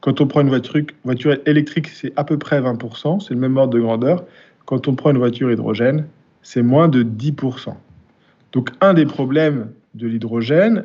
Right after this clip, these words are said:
euh, il y en a trois. On a parlé de la fabrication. Aujourd'hui, c'est principalement, euh, de l'hydrogène dit gris. Le deuxième, c'est effectivement qu'en termes de rendement énergétique, c'est deux fois moins, euh, deux fois moins efficace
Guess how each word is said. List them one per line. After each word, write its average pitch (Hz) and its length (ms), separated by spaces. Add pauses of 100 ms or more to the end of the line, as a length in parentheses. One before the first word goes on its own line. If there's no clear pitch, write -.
euh, 110 200
il 113 80
y 117 40
en 120 40
a 127 80
trois. - 320 (440)
On 113 120
a 110 80
parlé 120 240
de 117 40
la 110 100
fabrication. 131 640
Aujourd'hui, 120 360
c'est 123 140
principalement, 120 760
euh, 85 160 (500)
de 107 60
l'hydrogène 107 720
dit 113 460 (180)
gris. 127 460 (540)
Le 131 140
deuxième, 156 540
c'est 127 160
effectivement 139 580
qu'en 131 140
termes 120 220
de 113 80
rendement 160 520
énergétique, 143 760 (340)
c'est 117 280
deux 170 180
fois 170 220
moins, 147 440 (440)
euh, 117 540
deux 117 260
fois 139 280
moins 131 260
efficace 139 720